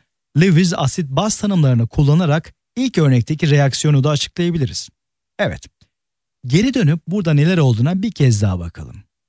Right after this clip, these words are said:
Bu örnekte su bir elektron çifti veriyordu. Demek ki bir elektron çifti vericisi. Yani öğrendiğimiz yeni tanıma göre su bir Lewis bazı diyebiliriz. Hidroklorik asit ise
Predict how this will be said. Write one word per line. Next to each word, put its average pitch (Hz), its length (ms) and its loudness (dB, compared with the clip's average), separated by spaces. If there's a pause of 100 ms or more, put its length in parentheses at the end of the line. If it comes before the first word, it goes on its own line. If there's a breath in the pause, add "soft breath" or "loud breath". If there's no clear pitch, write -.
Bu 247 260 0
örnekte 127 340 0
su 247 360 -4 (340)
bir 240 100 -2
elektron 185 440 0
çifti 113 320 -2
veriyordu. 87 600 -8 (100)
Demek 165 260 2
ki 214 180 -6 (300)
bir 175 220 -2
elektron 151 480 0
çifti 120 380 -4
vericisi. 85 580 -8 (360)
Yani 139 400 2 (380)
öğrendiğimiz 135 680 2
yeni 147 220 4
tanıma 202 380 0
göre 127 360 2 (420)
su 226 420 -4 (240)
bir 156 120 0
Lewis 151 440 2
bazı 143 280 -2
diyebiliriz. 107 680 0 (840)
Hidroklorik 123 640 0
asit 143 260 -6
ise 185 260 -4